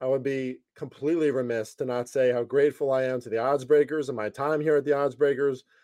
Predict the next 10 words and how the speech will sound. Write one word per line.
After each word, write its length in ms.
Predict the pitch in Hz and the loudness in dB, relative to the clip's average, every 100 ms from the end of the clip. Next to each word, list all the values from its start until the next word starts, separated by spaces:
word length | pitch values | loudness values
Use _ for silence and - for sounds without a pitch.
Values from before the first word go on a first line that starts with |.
| _ | _
laying 280 | 123 135 135 | -4 -2 -2
the 80 | 123 | -4
points, 480 | - 143 151 147 - _ _ _ _ | 0 2 2 0 -10 _ _ _ _
channeling 540 | - 147 143 139 127 | 0 2 2 0 -2
through 260 | - 143 160 | -2 2 4
the 120 | 156 | 4
Odds 260 | 156 151 - | 4 2 4
Breakers. 640 | 147 147 156 151 135 - _ _ _ _ _ _ - | 4 4 4 2 0 -12 _ _ _ _ _ _ -4
It's 160 | 143 | -4
been 460 | - 156 143 135 127 | 2 4 4 0 -8